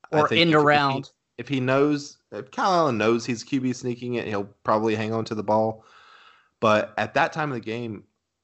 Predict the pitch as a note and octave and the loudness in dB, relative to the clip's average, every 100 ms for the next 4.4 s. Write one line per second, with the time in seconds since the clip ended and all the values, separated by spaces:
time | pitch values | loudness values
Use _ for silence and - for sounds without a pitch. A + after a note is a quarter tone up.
0 | - A2 D3+ C#3+ G#2+ A#2 A#2+ F#2 E2+ G2 | -4 0 2 0 2 2 0 -4 -4 -2
1 | G#2+ G2+ E2+ F2+ F#2 - F#2+ F#2+ F2+ - | -2 -4 -4 -2 -2 -4 -8 -6 -6 -6
2 | G#2 A2+ G#2+ - _ _ _ _ _ - | -4 -2 -4 -10 _ _ _ _ _ -16
3 | C3+ D3+ F3 _ _ - E3+ B3+ A3+ G3 | -12 -10 -12 _ _ -14 -8 -6 -4 -2
4 | F3+ - E3+ F#2+ | -2 -2 -4 -4